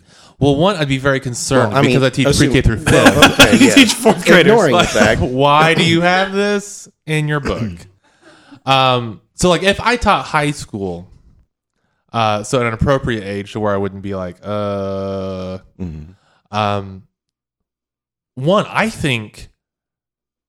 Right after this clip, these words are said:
Speaker 1: I think the kid's reaction, like, to whoever it happened to, it might potentially be worse than mine. Like, they might, 'cause, like, we, like, it is a very, I'd almost say, like, professional,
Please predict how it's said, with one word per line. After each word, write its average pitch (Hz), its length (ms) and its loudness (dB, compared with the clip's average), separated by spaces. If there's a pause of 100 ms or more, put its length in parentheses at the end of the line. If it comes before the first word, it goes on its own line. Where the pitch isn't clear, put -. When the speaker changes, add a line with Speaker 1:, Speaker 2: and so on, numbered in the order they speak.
(340)
Speaker 1:
I 160 100 0
think 127 440 -6
the 117 180 -6
kid's 120 340 -6
reaction, 101 720 -6
like, 101 180 -8
to - 200 -12
whoever 131 380 0
it 92 80 -14
happened 113 480 -6
to, 165 320 -4 (440)
it 131 80 -4
might 190 180 0
potentially 165 520 -2
be 98 160 -10
worse 92 480 -6
than 95 180 -6
mine. 92 460 -14 (480)
Like, 117 140 -2
they 165 160 0
might, 160 180 -4
'cause, 147 120 -2
like, 135 140 0
we, 180 220 -2
like, 110 360 -8 (600)
it 143 120 -2
is 117 100 -4
a 110 80 -8
very, 127 680 -6 (680)
I'd 139 160 -4
almost 127 360 -6
say, 113 120 -8
like, 87 180 -14
professional, 160 1120 -8